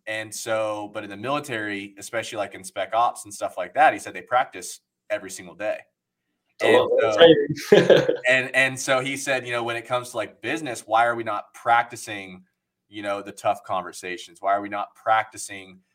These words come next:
Speaker 1: you know, open communication? And one of the biggest things he said too was, like, when it comes to teams, um, he said in the military, the team is not a group of guys that all like each other and get along and, and,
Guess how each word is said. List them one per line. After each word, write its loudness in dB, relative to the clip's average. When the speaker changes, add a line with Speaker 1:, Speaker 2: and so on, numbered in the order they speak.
Speaker 1:
you -10
know, -2
open -8
communication? -8
And -12
one -2
of -2
the -6
biggest -6
things -10
he -8
said -8
too -4
was, -4
like, 2
when -6
it -6
comes 0
to -12
teams, -10
um, 0
he -14
said -6
in -10
the -10
military, -2
the -16
team -2
is -6
not 4
a -2
group -6
of -10
guys 4
that -6
all 0
like -4
each -12
other -4
and -12
get -8
along 0
and, -18
and, -18